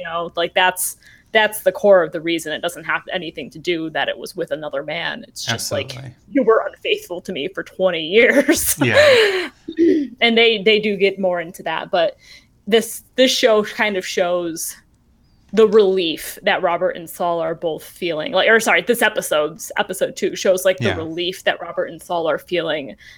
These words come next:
Speaker 1: like, they can breathe for the first time in their lives. They don't have to hide who they are anymore from anybody.
Speaker 2: Yeah.
Speaker 1: Which was a, a kind of a really good thing to, to put in there.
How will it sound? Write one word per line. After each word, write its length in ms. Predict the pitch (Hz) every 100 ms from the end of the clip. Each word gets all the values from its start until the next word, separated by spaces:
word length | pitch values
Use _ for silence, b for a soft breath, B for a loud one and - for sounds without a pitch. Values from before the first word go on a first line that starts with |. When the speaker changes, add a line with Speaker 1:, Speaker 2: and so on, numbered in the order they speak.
| B
Speaker 1:
like, 180 | 170 160
they 120 | 170
can 220 | 170 151 151
breathe 500 | 170 170 170 160 160
for 140 | -
the 80 | 160
first 320 | - 165 -
time 300 | - 165 156
in 80 | 151
their 140 | - -
lives. 460 | 117 87 78 -
They 100 | 170
don't 160 | 165 180
have 220 | 165 160
to 80 | 160
hide 440 | - 170 165 165
who 160 | - 185
they 180 | 175 170
are 300 | 165 160 160
anymore 460 | 180 175 185 180
from 180 | 208 202
anybody. 580 | 180 185 175 - - - _ _ _
Speaker 2:
Yeah. 320 | 120 98 90 98 _ -
Speaker 1:
Which 180 | 226 208
was 140 | 185
a, 180 | 180 170
a 100 | 214
kind 160 | 208 226
of 100 | 185
a 60 | 170
really 260 | 170 160
good 300 | 190 185 175
thing 200 | 175 156
to, 280 | - - -
to 160 | 190 -
put 220 | - 175
in 180 | 165 -
there. 320 | - - 214